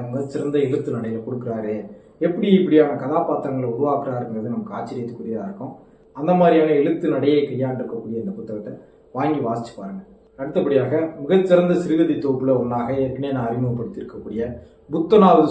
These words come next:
சுலபம் அப்படிங்கிற கவிதை தொகுப்பு. எல்லா கதைகளும் விதை நெல்லை போல முளைக்கும், எந்த கதைகளும் சோடை போகாது, அந்த அளவுக்கு மிகச்சிறந்த ஒரு கதைகளாக இருக்கு. வாசிச்சு பாருங்க. அடுத்தபடியாக நான் எப்போதும் எல்லாத்தையும் வாசிக்கணும் அப்படின்னு சொல்லக்கூடிய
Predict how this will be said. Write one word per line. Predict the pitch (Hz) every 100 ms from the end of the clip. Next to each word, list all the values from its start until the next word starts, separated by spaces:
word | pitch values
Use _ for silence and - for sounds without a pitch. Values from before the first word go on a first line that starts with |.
| 147
சுலபம் | 135 131 135 110 110
அப்படிங்கிற | 127 110 107 107
கவிதை | 107 104 101
தொகுப்பு. | 98 123 123 - - - -
எல்லா | 143 196 196
கதைகளும் | 156 156 143 135 143 - - 123
விதை | 165 196
நெல்லை | 165 135 135 143
போல | 151 123
முளைக்கும், | 131 160 160 131 135 - - - 127
எந்த | 160 185
கதைகளும் | 165 156 151 151 147
சோடை | 156 165 135
போகாது, | 123 123 120 120 123 - - - -
அந்த | 135 160
அளவுக்கு | 175 175 151 139
மிகச்சிறந்த | 165 165 156 156 160
ஒரு | 139 117
கதைகளாக | 123 127 117 107 104
இருக்கு. | - 113 - - - 120
வாசிச்சு | 143 185 - 214
பாருங்க. | - 98 - - - - - - _ 139
அடுத்தபடியாக | 156 180 147 139 127 156
நான் | 135 131 127
எப்போதும் | - 165 165 165
எல்லாத்தையும் | 143 139 165 143
வாசிக்கணும் | 147 151 147 143 143
அப்படின்னு | 131 127
சொல்லக்கூடிய | 127 127 113